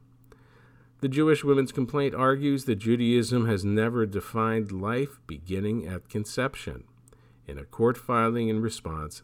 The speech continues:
State Attorney General Daniel Cameron, who is running for governor, twice denied that claim and also denied that the women are speaking on behalf of all Jewish people. Missouri.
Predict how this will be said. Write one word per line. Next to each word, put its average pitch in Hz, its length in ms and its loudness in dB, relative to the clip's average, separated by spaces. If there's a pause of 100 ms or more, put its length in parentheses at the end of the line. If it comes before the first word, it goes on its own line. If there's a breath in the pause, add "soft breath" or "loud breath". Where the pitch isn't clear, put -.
State 107 440 -2
Attorney 101 500 -2
General 90 460 -4
Daniel 95 420 -4
Cameron, 117 640 -4
who 87 220 -6
is 85 160 -6
running 90 320 -2
for 123 160 -2
governor, 76 560 -8
twice 104 420 -8
denied 123 480 -4
that 76 220 -8
claim 69 340 -14 (500 loud breath)
and 76 140 -14
also 90 300 -6
denied 104 480 0
that 90 340 -2
the 95 80 -8
women 110 500 -2
are 127 140 -8
speaking 85 500 -10
on 90 120 -6
behalf 85 440 -6
of 92 140 -8
all 95 160 -4
Jewish 82 400 -10
people. 139 400 -10 (1300 soft breath)
Missouri. 113 600 2